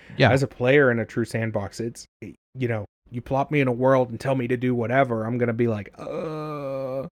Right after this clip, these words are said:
Speaker 1: Yeah, yeah. And I think, you know, like, uh, we've talked about it a little bit, you know, the, the Cyberpunk campaign that, that I ran for our group about a year ago now, but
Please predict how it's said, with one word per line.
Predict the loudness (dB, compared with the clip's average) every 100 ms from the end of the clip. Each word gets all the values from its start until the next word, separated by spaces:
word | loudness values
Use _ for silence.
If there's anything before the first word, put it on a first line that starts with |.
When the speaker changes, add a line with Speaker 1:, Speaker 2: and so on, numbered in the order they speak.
| _
Speaker 1:
Yeah, | 2 2 2 -4 _
yeah. | 2 4 4 2 0
And | 4
I | 6
think, | 6 2 2 -2 _ -2
you | 4
know, | 4 6
like, | 4 0
uh, | -4 -4 -4
we've | 0 0 2
talked | 2 2
about | 2 2
it | 2
a | 2
little | 4 4
bit, | 6 4
you | 4
know, | 2 0 -4
the, | 0 2 2
the | 0
Cyberpunk | 0 4 6 4 4 0
campaign | 2 2 4 4 4 2
that, | 0 -2
that | -2 2
I | 4
ran | 4 4 2 2 0 -4 _ 0
for | 6 8
our | 8
group | 6 6 4 _
about | -6 -4
a |
year | 2 4
ago | 4 0
now, | 2 4 6 4
but | 2